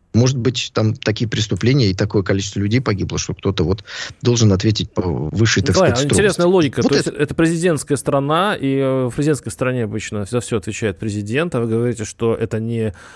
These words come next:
Speaker 2: а, ответственность Эрдогана. Если в регионах, кстати, в регионах больше всего, конечно, рухнуло, а в регионах была
Speaker 1: Значит,
Speaker 2: коррупция,
Speaker 1: ответственность
Speaker 2: процветала,
Speaker 1: какая?
Speaker 2: а,
Speaker 1: Владимир,
Speaker 2: значит, власть
Speaker 1: ответственность моральная, и эта ответственность, она находится в головах турецких избирателей.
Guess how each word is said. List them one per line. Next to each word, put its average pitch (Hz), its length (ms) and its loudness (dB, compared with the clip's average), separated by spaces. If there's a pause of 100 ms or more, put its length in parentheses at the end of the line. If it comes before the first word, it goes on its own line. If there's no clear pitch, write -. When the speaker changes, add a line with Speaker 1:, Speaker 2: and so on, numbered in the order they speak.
(180)
Speaker 2:
а, 110 340 -2
ответственность 107 580 0
Эрдогана. 110 520 0
Если 107 320 -2
в 110 280 0
регионах, 131 680 2
кстати, - 280 -4
в 117 40 2
регионах 123 400 2
больше 101 260 -4
всего, 113 240 -2
конечно, 90 380 -8
рухнуло, 110 380 -6 (460)
а 110 120 -2
в 117 40 2
регионах 160 400 4
была 131 220 4
Speaker 1:
Значит, - 280 2
Speaker 2:
коррупция, 202 200 4
Speaker 1:
ответственность 151 240 0
Speaker 2:
процветала, 139 300 2
Speaker 1:
какая? 107 180 2
Speaker 2:
а, 117 160 2
Speaker 1:
Владимир, 123 220 4
Speaker 2:
значит, - 400 -8
власть 156 220 0
Speaker 1:
ответственность 160 680 0 (540)
моральная, 117 840 0 (400)
и 135 80 0
эта 156 220 0
ответственность, 185 520 -2
она 120 140 4
находится 143 500 0
в 95 100 0
головах 117 520 2
турецких 107 600 -2
избирателей. 101 760 0